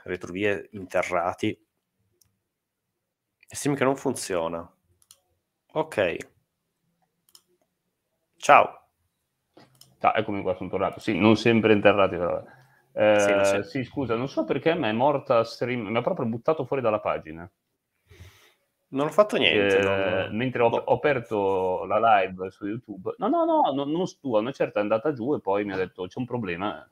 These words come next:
Speaker 2: rientra, boh.
Speaker 1: Ah.
Speaker 2: Eh, perdonami. Mm, no, beh, eh,
Speaker 1: Quindi
Speaker 2: chiudevo
Speaker 1: non sempre
Speaker 2: velocemente.
Speaker 1: interrati?
Speaker 2: No, no, alle volte interravano chiaramente, però, eh,
Speaker 1: Certo.
Speaker 2: dipende.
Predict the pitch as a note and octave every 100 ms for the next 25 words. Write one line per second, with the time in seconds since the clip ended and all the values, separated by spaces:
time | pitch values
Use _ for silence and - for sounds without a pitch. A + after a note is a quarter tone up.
0 | _ - F#2 D#2 - E2+ F2+ - - A#2+
1 | - - - - - - - - _ _
2 | _ - - G#2+ G2+ G2 G2 A2+ G#2 G2
3 | G2+ G#2 - - - _ _ _ _ _
4 | _ - - G#2+ G#2+ G#2+ G#2+ G#2+ G#2 G2+
5 | G2+ A#2 G#2 F#2+ F2+ F#2 F2 F2 - G2+
6 | G#2 G2 G2 F#2+ B2+ F#2+ B2+ F#2 F2+ F2+
7 | F2 - _ _ _ G2 _ _ _ _
8 | _ _ _ _ - G#2+ B2+ G#2 G2+ -
9 | G#2+ G#2 A2+ G2 F#2 F2+ F2 F2+ E2+ E2+
10 | E2+ E2+ E2+ E2+ - E2+ E2+ E2+ F#2+ F#2
11 | E2+ - _ _ _ _ _ _ - _
12 | _ _ _ _ _ _ _ _ _ _
13 | - _ _ _ _ _ _ - _ _
14 | _ G#2+ F#2 G#2+ G2+ G2 F2+